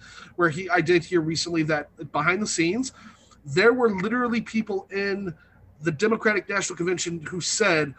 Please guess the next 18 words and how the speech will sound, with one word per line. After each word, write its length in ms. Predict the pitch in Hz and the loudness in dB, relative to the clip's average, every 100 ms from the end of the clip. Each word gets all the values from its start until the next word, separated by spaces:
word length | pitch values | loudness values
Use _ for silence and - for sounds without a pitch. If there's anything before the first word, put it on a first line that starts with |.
| - - | -18 0
uppers 360 | 254 214 185 - | 2 4 4 4
who 60 | |
were 100 | 185 | 2
just 220 | 175 170 | 2 -2
like, 160 | 180 165 | -2 -2
"If 160 | 180 143 | -4 -2
Bernie 300 | 185 247 262 | 0 2 0
Sanders 480 | - 202 220 254 190 | -2 -2 -2 -6 -6
becomes 260 | 185 185 | -6 -6
the 80 | 175 | 0
nominee, 400 | 175 165 180 226 | 2 2 2 0
I 140 | 180 | 0
don't 100 | 180 180 | 0 0
know 60 | |
who 80 | 170 | 0
I'm 80 | 147 | 0
voting 220 | 165 147 | -4 -6
for. 200 | 131 | -14